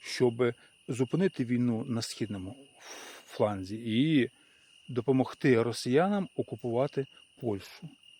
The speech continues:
Так може бути, так було вже у Другій світовій війні. Пам'ятаємо, що історія є для того, щоб ми її з вами знали, щоб ви знали ймовірні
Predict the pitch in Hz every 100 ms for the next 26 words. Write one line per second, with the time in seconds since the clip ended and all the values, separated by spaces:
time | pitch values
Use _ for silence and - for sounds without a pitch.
0 | - - 156 208 139 107 104 104 117 123
1 | 196 196 139 139 135 - 123 117 113 95
2 | 104 _ - - 123 190 196 143 131 -
3 | - - - 156 117 165 165 143 151 -
4 | 139 135 147 143 131 135 139 117 131 147
5 | 92 90 - 104 101 98 147 170 - -
6 | - 117 110 101 107 165 170 170